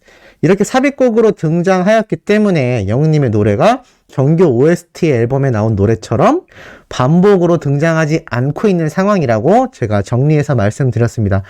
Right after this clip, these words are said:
혹시 이해가 안 되시는 분들은 제가 어제 마지막에 올려드린 영상 꼭 참고하고 지금 영상을 보시면 더 이해가 빠르실 거라고 생각이 듭니다. 자, 그 영상을 보셨다는 기준 하에 말씀드리자면,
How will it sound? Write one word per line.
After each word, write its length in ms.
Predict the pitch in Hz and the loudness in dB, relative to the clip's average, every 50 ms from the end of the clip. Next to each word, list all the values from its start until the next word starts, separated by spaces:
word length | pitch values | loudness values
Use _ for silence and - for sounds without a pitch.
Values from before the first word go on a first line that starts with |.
| - - - - - - _ - | -18 -20 -20 -20 -20 -16 _ -2
혹시 320 | 294 294 - - - 277 | -2 -2 -2 -2 -2 0
이해가 240 | 254 240 240 233 220 | 2 2 2 2 2
안 120 | 190 165 170 | 2 2 2
되시는 320 | 185 185 - 175 170 156 | 0 0 0 -2 -4 -4
분들은 500 | - 135 117 101 127 147 170 147 95 82 - _ _ _ _ _ | -4 -4 -4 -2 0 0 0 -2 -4 -6 -10 _ _ _ _ _
제가 220 | _ - - 139 151 | _ -4 -2 0 0
어제 160 | 151 143 156 | 0 0 0
마지막에 480 | 139 117 107 117 165 202 226 233 214 196 | 0 0 0 0 2 2 2 2 2 2
올려드린 480 | 143 127 143 156 147 143 147 135 113 | 2 2 2 2 0 0 -2 -2 -2
영상 340 | 107 110 135 135 135 117 117 | -2 -2 -2 -2 -2 -4 -2
꼭 160 | - 147 - | -2 -4 -6
참고하고 800 | - - - 226 240 233 233 214 185 160 147 123 185 240 277 277 - - - - _ | -6 -6 -4 -4 -2 0 2 2 2 0 0 0 0 0 0 -2 -8 -20 -20 -20 _
지금 320 | - - 143 139 160 151 | -6 -4 0 0 2 2
영상을 380 | 127 117 117 - 147 139 135 127 | 0 -2 -2 -2 -4 -4 -4 -4
보시면 540 | - - 110 95 - 139 123 104 107 156 170 - - - - - _ - | -4 -4 -4 -2 0 0 2 2 2 0 -2 -4 -8 -20 -20 -20 _ -6
더 160 | - 151 139 | -2 0 0
이해가 580 | 120 117 131 151 165 156 - 156 180 202 208 202 | 0 2 2 2 2 2 2 2 0 0 -2 -2
빠르실 460 | - 180 180 208 233 240 - - 214 | -2 0 0 2 2 0 0 -2 -4
거라고 340 | 220 - 147 127 110 98 104 | -2 -2 -2 -2 -2 -4 -4
생각이 380 | - - 160 160 160 143 113 | -4 -4 -2 -2 0 -2 -2
듭니다. 360 | 98 - 117 104 95 90 92 - _ - - - - - - - _ _ _ - | -2 -2 -4 -4 -4 -6 -8 -10 _ -20 -20 -20 -20 -20 -20 -20 _ _ _ -4
자, 220 | - 185 311 214 - | -2 0 0 0 0
그 140 | - 247 247 | 0 2 2
영상을 400 | 202 180 190 208 - 247 240 240 | 2 2 2 0 0 0 0 0
보셨다는 500 | 226 - 160 151 226 220 - 226 214 208 | -2 -2 0 -2 -2 0 0 0 0 0
기준 300 | 180 - 147 131 170 170 | -2 -4 -2 -2 0 0
하에 200 | 165 196 220 226 | 0 0 0 0
말씀드리자면, 880 | 214 160 113 - - 156 143 127 117 117 107 110 104 131 175 185 139 92 | 0 0 -2 -2 -2 -4 -4 -2 -2 -2 -2 -2 -2 0 0 -2 -2 -4